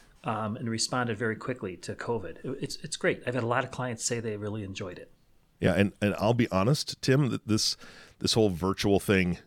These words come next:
Speaker 2: it really could, it's something that I would look forward to,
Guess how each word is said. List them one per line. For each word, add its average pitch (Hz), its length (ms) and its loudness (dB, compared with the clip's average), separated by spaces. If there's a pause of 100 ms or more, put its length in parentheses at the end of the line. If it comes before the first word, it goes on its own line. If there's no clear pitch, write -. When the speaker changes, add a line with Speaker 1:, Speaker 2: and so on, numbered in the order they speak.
(100)
Speaker 2:
it 90 240 -4
really 107 420 6
could, 98 580 4 (360)
it's - 360 -6
something 151 240 4
that 95 100 4
I 107 60 8
would 92 180 6
look 90 180 2
forward 85 380 2
to, 80 300 0